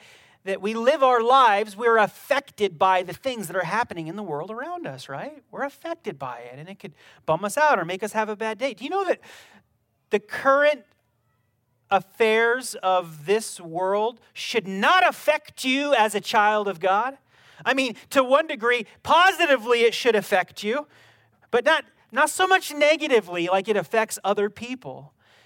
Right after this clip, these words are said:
And, and people talk about, this is just one quick example, people talk about how bad it is and how terrible things are and how it's getting worse. I'm like, "You know what? Maybe it's because there's about to be another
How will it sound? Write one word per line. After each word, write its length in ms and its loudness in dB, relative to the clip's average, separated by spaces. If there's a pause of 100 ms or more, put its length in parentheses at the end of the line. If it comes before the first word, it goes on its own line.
And, 140 -8
and 100 -14
people 260 -2
talk 280 4
about, 240 2
this 180 -8
is 140 -10
just 180 -12
one 200 -4
quick 180 -10
example, 400 -8
people 220 -12
talk 160 -4
about 140 2
how 200 0 (140)
bad 420 4
it 180 0
is 240 -2
and 80 -4
how 200 2
terrible 600 4
things 280 -2
are 160 4
and 120 -6
how 180 6
it's 120 0
getting 240 -2
worse. 200 2 (240)
I'm 100 -6
like, 180 0
"You 60 -6
know 100 4
what? 220 2 (720)
Maybe 600 2
it's 160 0
because 640 -2
there's 260 2
about 300 2
to 100 -12
be 120 -4
another 340 0